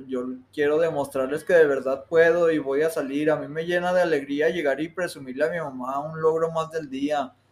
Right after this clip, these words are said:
Este, cuando un cliente publica una reseña o algo mío que,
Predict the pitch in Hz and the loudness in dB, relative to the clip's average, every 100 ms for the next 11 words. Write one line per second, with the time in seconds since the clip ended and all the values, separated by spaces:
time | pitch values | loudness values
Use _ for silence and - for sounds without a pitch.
0 | _ _ - 127 - 135 135 135 131 131 | _ _ -8 -8 -4 -2 0 -2 -2 -6
1 | 135 139 - 165 165 165 180 180 160 143 | -8 -14 -6 0 0 0 -2 0 0 0
2 | 135 156 165 165 175 170 160 143 147 160 | 2 4 4 2 0 0 0 0 0 -2
3 | 160 151 143 143 160 165 165 170 165 165 | -2 2 2 4 2 0 -4 -4 -4 2
4 | 156 151 | 2 2